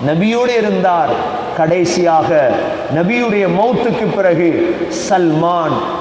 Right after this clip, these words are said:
கிந்தாவுக்கு சென்று கிந்தால கல்யாணம் முடித்தார். கல்யாணம் முடிச்சண்டு அந்த காலத்தை பெயிண்ட் இல்ல வீட்டுக்கு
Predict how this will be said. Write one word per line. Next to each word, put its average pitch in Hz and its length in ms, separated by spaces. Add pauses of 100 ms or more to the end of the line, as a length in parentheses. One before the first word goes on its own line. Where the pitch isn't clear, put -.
(160)
கிந்தாவுக்கு 233 680
சென்று 170 800 (220)
கிந்தால 196 600
கல்யாணம் 170 500
முடித்தார். 156 520 (520)
கல்யாணம் 175 560
முடிச்சண்டு 160 760 (340)
அந்த 170 240
காலத்தை 180 460 (100)
பெயிண்ட் 214 320
இல்ல 202 260
வீட்டுக்கு 175 760